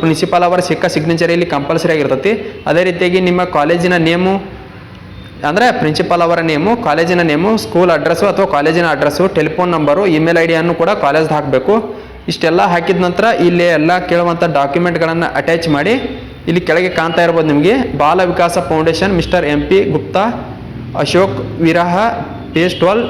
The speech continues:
ದೆಹಲಿ ಅಂತೇಳಿ ಈ ಅಡ್ರೆಸ್ಸಿಗೆ ನೀವು ಕಳಿಸ್ಕೊಡ್ಬೇಕಾಗತ್ತೆ. ಈ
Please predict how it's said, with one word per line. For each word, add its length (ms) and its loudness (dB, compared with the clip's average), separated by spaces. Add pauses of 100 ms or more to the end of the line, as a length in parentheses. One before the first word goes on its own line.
(220)
ದೆಹಲಿ 340 2
ಅಂತೇಳಿ 300 0 (160)
ಈ 20 6 (160)
ಅಡ್ರೆಸ್ಸಿಗೆ 520 0
ನೀವು 160 2 (160)
ಕಳಿಸ್ಕೊಡ್ಬೇಕಾಗತ್ತೆ. 720 0 (140)
ಈ 20 4